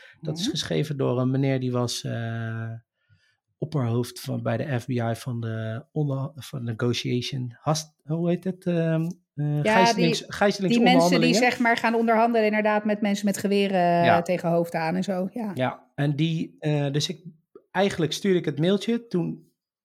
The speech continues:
Speaker 1: pakte ik een dag later dit boek. Toen begon ik aan hoofdstuk één. Toen kreeg ik een reactie terug van mijn baas.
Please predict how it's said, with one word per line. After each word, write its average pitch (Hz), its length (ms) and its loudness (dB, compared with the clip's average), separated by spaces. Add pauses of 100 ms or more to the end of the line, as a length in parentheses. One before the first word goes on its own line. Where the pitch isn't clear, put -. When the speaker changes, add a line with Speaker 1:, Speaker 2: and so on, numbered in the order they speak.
(120)
Speaker 1:
pakte 151 280 -2
ik 135 180 -4
een 139 100 -2
dag 123 220 0
later 127 320 2
dit 107 180 -6
boek. 120 380 -4 (800)
Toen 170 120 -2
begon 165 200 -2
ik 160 100 -2
aan 151 60 2
hoofdstuk 135 320 0
één. 147 320 -2
Toen - 220 -20
kreeg 170 200 -2
ik 156 80 -12
een 165 80 -4
reactie 147 380 -4
terug 156 200 -4
van 147 120 -8
mijn 131 120 -6
baas. 185 500 -4